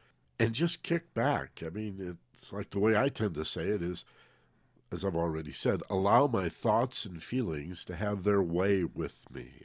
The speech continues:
I survive that. I endure that. I am more than that." It takes me back to the idea of choices. But before I can choose from all these new thoughts, these new ideas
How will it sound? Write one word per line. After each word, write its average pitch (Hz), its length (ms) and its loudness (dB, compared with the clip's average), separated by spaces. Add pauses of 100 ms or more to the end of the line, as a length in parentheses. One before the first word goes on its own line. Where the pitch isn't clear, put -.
I 120 140 0
survive 110 680 4
that. 85 300 -2
I 98 180 0
endure 92 560 0
that. 71 340 -6 (380)
I 107 220 0
am 98 180 2
more 123 340 6
than 71 280 -4
that." 62 300 -8 (600)
It 85 100 -14
takes 127 280 0
me 85 100 0
back 85 260 -2
to - 100 -8
the 78 160 -4
idea 69 320 -6
of 58 160 -14
choices. 90 520 -6
But 101 200 -2
before 165 360 4
I 123 120 8
can 92 180 -4
choose 160 420 2
from 98 160 -6
all 135 200 4
these 107 320 2
new 151 260 6
thoughts, 196 480 4
these 113 240 -2
new 180 180 4
ideas 123 460 6